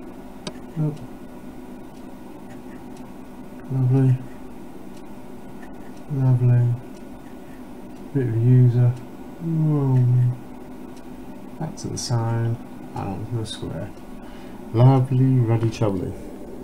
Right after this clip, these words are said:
So, I suppose there's still, there's still a question remains. Is that okay to do that like that? Yeah, 'cause that's all I got. Well, if I pull on that white, I won't put anything down. Have a look.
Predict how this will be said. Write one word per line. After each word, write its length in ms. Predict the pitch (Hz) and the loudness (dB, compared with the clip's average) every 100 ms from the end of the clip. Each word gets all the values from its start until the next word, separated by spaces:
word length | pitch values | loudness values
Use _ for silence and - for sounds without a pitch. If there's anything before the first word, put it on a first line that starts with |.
| - - - | -12 -12 -12
So, 300 | - 135 113 101 - - - - - - - - - - - - - - 113 | 0 2 2 -2 -8 -12 -12 -14 -14 -14 -14 -12 -12 -12 -12 -12 -14 -8 -4
I 40 | |
suppose 220 | - 131 | 4 6
there's 120 | 113 - | 6 4
still, 220 | 123 113 - | 4 4 0
there's 120 | 117 | -4
still 200 | - 123 | 4 6
a 40 | 113 | 6
question 380 | 120 - 110 | 4 4 4
remains. 260 | 104 104 101 | 6 4 4
Is 120 | 113 | 8
that 140 | 120 117 | 12 12
okay 380 | 110 107 104 | 10 6 4
to 80 | 101 | 4
do 160 | 98 101 | 6 6
that 120 | 98 | 6
like 240 | 98 98 98 | 4 2 2
that? 180 | 101 98 - - - - - - - - - - - - - - - - - 123 | -2 -4 -12 -12 -12 -10 -10 -10 -10 -10 -10 -12 -12 -12 -12 -12 -12 -12 -10 -4
Yeah, 120 | 113 107 | -4 -2
'cause 80 | 110 | 0
that's 220 | 110 107 | 0 0
all 160 | 110 107 | 0 0
I 40 | 101 | 2
got. 400 | 98 - - 113 | 0 -2 -6 0
Well, 140 | 120 | 0
if 120 | 120 | 4
I 80 | 131 | 4
pull 280 | 127 - 117 | 4 4 4
on 60 | 117 | 4
that 180 | 107 | 2
white, 240 | 107 107 101 | -2 -4 -4
I 20 | |
won't 720 | 107 107 - - - - - | -4 -6 -8 -10 2 2 2
put 180 | - 110 | -2 -2
anything 380 | 107 98 107 98 | 0 -4 -4 -4
down. 140 | 98 | -4
Have 580 | 107 110 - - 113 107 | -4 -6 -8 -8 -6 -4
a 40 | |
look. 180 | 104 107 | -2 -2